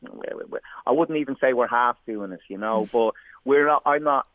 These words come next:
Speaker 1: saying that Dublin has to become Berlin. I mean, if you want, if you want Berlin, you can go to Berlin.
Speaker 2: Yeah.
Speaker 1: Berlin do bet-, do Berlin better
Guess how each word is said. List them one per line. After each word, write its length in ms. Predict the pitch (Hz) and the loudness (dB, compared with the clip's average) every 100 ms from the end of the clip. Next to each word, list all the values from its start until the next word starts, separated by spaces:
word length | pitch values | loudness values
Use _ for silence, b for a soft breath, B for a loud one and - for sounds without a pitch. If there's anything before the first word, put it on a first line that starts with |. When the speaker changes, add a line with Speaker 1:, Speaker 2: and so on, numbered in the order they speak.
| _ | _
Speaker 1:
saying 340 | 135 127 117 113 | -2 -2 -2 -6
that 160 | 107 | -6
Dublin 280 | 127 113 107 | -4 -6 -6
has 200 | 110 107 - | -6 -8 -10
to 60 | |
become 440 | 95 101 110 104 95 | -18 -8 -6 -6 -4
Berlin. 580 | 104 101 98 110 107 92 | -2 -2 -4 -4 -6 -8
I 80 | 95 | -10
mean, 200 | 104 101 | -10 -10
if 80 | - | -10
you 80 | 104 | 0
want, 260 | 117 123 - | 0 0 -6
if 140 | 113 | -8
you 80 | 113 | 0
want 220 | 135 139 | 0 2
Berlin, 460 | 127 113 110 110 104 | 0 0 -2 -8 -10
you 60 | - | -12
can 100 | 104 | -4
go 220 | 110 107 | -2 -2
to 100 | - | -6
Berlin. 380 | 98 92 90 85 | -6 -6 -8 -12
Speaker 2:
Yeah. 80 | - | -4
Speaker 1:
Berlin 380 | 101 110 117 | -2 -2 -4
do 160 | 113 107 | -6 -6
bet-, 400 | 95 104 107 - | 0 0 0 -6
do 140 | 117 107 | -8 -2
Berlin 460 | 107 104 104 98 | 0 0 -2 -4
better 340 | 101 98 95 | -4 -2 -2